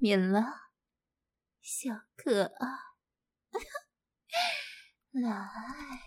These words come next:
继续的舔，就是这样，把你的舌头伸进去，好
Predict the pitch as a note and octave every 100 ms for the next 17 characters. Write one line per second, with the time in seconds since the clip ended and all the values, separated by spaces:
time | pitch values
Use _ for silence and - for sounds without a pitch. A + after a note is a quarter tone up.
0 | - - - - - - - - _ -
1 | - - - - - - - F4+ - -
2 | G#4 G#4+ G#4 B3+ B3 - G#3+ F#3 - E4
3 | F#4 - _ _ - - - - _ -
4 | F#4+ G4 F4 - A#3+ A3 C4 A3+ G3 F3+
5 | G3+ - - - - - _ _ _ _
6 | _ _ _ - G4+ A4 E4+ C#4 D4+ -
7 | C4 B3+ - E4 F4 E4+ G4 A#4+ G#4+ -
8 | - A3 B3 - _ _ _ _ _ _
9 | _ _ - D4 G#3+ F#3+ F3+